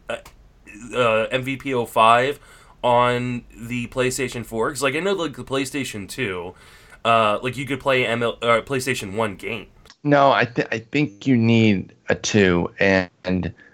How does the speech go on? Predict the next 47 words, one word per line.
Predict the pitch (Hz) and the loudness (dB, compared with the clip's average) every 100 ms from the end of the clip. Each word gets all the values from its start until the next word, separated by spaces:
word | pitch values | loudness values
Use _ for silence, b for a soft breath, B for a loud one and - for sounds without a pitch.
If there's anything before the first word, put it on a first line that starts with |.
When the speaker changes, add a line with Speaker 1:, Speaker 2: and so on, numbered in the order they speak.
| b - | b 0
Speaker 2:
when | 107 | 2
I | 117 | 4
moved | 123 127 110 | 6 4 2
to | 110 | -4
the | |
place | - 113 110 | 2 2 2
I | 101 | 0
currently | - - 113 101 | 0 0 2 2
live | 101 98 90 | 2 4 2
in, | 90 87 - _ _ _ 104 | -2 -6 -14 _ _ _ -2
I | |
remember | 110 104 | -2 -2
giving | 95 104 104 | 0 -2 0
mine | 101 92 90 | 0 2 0
away, | 82 90 85 87 85 - _ b b b b _ _ - | 2 4 4 0 -6 -12 _ b b b b _ _ -2
and, | 98 90 85 - | 0 0 -4 -8
you | 98 | -6
know, | 92 | 0
there | 98 98 | 2 2
was, | 104 104 101 - | 0 -4 -8 -6
there | 98 98 | -2 -2
was | - | -2
some | 98 | -6
kid | 98 107 | 2 4
in | 104 | 4
my | 98 | 2
apartment | 104 98 98 | 2 0 0
complex, | 101 92 95 98 | 0 0 -2 -4
I | |
was | 87 | -6
like, | 95 | -2
"This | 143 135 | 0 4
is | 135 | 4
a | 104 | 4
PlayStation | 123 110 95 95 | 2 2 -2 -4
two, | 82 | -8
dude. | 85 82 | -6 -8
It's, | 85 92 | -6 -8
like, | 90 | 0
not | 107 104 | 0 2
that | 98 | 0
great, | 95 90 - 98 | 2 0 0 -2
but | 98 | 2
I | |
don't | 107 104 | 2 4
want | 101 101 | 2 0
it. | 98 | -4